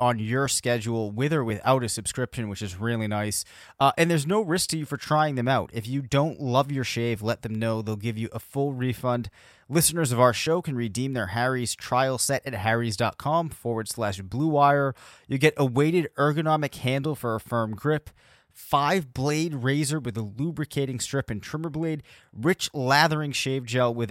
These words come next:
aloe to keep your skin hydrated, and a travel blade cover to keep your razor dry and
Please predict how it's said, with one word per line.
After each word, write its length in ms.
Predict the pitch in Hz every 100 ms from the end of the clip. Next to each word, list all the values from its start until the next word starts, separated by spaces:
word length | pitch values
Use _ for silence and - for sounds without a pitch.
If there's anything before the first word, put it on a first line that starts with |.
| -
aloe 360 | 127 139 147
to 120 | 139 117
keep 200 | 127 123
your 80 |
skin 320 | 117 - 135 107
hydrated, 640 | 123 135 131 143 143 139 - - _
and 160 | - 139
a 40 | 131
travel 760 | - 143 147 165 165 156 85
blade 600 | 113 113 131 147 147 - -
cover 340 | - 139 127
to 80 | 113
keep 260 | - 131 -
your 140 | 123
razor 320 | 120 120 110
dry 420 | 101 120 117 117
and 240 | 113 107